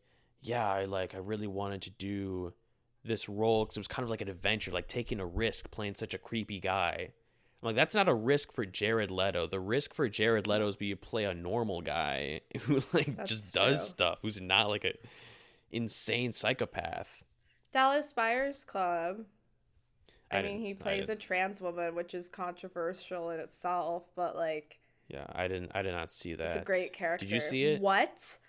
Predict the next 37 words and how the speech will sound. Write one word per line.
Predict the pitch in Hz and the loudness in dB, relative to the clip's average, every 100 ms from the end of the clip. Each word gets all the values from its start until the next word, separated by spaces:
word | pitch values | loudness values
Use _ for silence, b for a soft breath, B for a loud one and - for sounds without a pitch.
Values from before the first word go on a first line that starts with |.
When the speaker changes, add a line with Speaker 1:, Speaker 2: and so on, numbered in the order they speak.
| b b | b b
Speaker 2:
Yes, | 214 202 302 330 - - | -6 4 6 6 6 2
I | |
love | 233 208 208 277 320 | 0 0 2 4 4
that | 247 202 | 2 -2
movie. | 196 185 180 139 - 196 _ - - | -2 -6 -4 -6 -8 -10 _ -20 -8
Speaker 1:
I | 98 | -4
didn't, | 101 104 104 | -4 -4 -4
I | - 101 | 0 2
have | 127 | 2
a | 120 | 0
poster | - 120 - | 2 0 2
Speaker 2:
Why | 214 247 | 2 4
Speaker 1:
for | 311 | 4
it, | |
Speaker 2:
have | 339 330 | 4 2
Speaker 1:
but | |
I | |
Speaker 2:
you | 302 | 0
Speaker 1:
didn't | 277 | 0
Speaker 2:
not | 240 247 | 0 -2
Speaker 1:
see | - 85 | -4 -4
Speaker 2:
seen | 262 240 | -2 -4
Speaker 1:
it. | |
Speaker 2:
it? | 185 | -6
Speaker 1:
I | 95 92 | -8 -6
don't | 87 - | -6 -6
Speaker 2:
Are | |
you | 226 | -4
Speaker 1:
know. | 269 | -6
Speaker 2:
kidding | - 233 240 262 | -8 -4 -2 -2
me? | 277 302 302 | -4 -6 -8
Oh | 233 | -10
my | 175 147 | -12 -12
God. | - - - - _ _ - | -14 -18 -18 -20 _ _ -8
Oh | 220 196 | -6 -6
my | 151 | -10
God. | - - | -12 -16